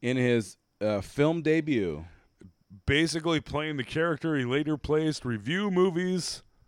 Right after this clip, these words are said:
Speaker 1: Yes.
Speaker 2: on In Living Color,
Speaker 1: Damon
Speaker 2: Mister
Speaker 1: Wayans.
Speaker 2: Damon Wayans himself. Pretty crazy. And he, he went on to say some pretty terrible shit in the last couple years.
Speaker 1: Oh, yeah?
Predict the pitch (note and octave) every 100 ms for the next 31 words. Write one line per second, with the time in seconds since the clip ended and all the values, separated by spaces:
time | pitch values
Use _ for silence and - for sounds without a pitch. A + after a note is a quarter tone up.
0 | _ - F2+ D#2+ D#2 - _ - F#2+ G2+
1 | G#2 G2 D3 D#3+ D3 G#2+ G#2+ A2 A2 A#2
2 | F#3 F3 C3 C3 D3 F3 F#3+ F3+ D3+ D#3+
3 | E3+ F3 D#3+ F3+ - - - - _ _
4 | _ - - _ - - D3+ D#3+ F#2 B1+
5 | - C2 - _ - - - - - B2
6 | C3+ C3 G#2+ F2+ - - - - A3 B3+
7 | A#3+ G#3+ C#3+ D#3 E3 D#3 A#2 F2+ - E3+
8 | E3+ - D#3+ E3 D3 - E3 - - _
9 | _ G#2+ G#2 F#2+ G2 F#2+ - G2+ F2+ F2
10 | F2 F2 - F2 F2 E2+ G2